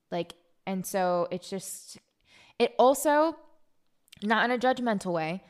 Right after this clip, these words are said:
but it tampers with my trust a little bit because I'm like, "Oh, I see. This is where you're at right now." So, like,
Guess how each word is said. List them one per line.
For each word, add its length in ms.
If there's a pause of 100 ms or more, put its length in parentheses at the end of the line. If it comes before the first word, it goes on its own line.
(580)
but 300 (600)
it 140
tampers 440
with 160
my 120
trust 500
a 60
little 200
bit 220 (460)
because 260
I'm 140
like, 260
"Oh, 100
I 160
see. 520
This 180
is 120
where 140
you're 180
at 200
right 220
now." 380
So, 220
like, 420